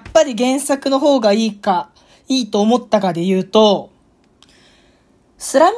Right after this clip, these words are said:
ダンクってセリフもすごいかっこいいんですけど、結構試合中のこの感情表現とかが僕はすごい好きで、で、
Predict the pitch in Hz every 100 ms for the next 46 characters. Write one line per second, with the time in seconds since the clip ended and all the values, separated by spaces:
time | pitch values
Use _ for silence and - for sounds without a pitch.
0 | 466 466 453 - 247 202 - - 202 196
1 | 175 151 _ _ _ _ - - 285 339
2 | 381 381 370 359 359 339 - - 285 294
3 | 349 220 - - 214 - 254 262 262 214
4 | 185 - 185 190 185 151 - _ _ _
5 | _ _ _ _ _ - 403 403 208 202
6 | _ _ _ _ - - 294 370 427 427
7 | 392 381 370 370 233 - _ _ _ _
8 | _ _ _ _ _ - 233 226 202 -
9 | 370 381 349 359 349 349 349 320 _ _
10 | _ _ _ - 330 320 233 202 202 190
11 | 185 196 175 135 _ _ _ _ _ _
12 | _ _ _ _ _ 240 233 294 294 277
13 | 285 247 - 220 190 185 165 - _ _
14 | _ _ _ _ _ _ _ _ _ _
15 | _ - _ _ _ _ _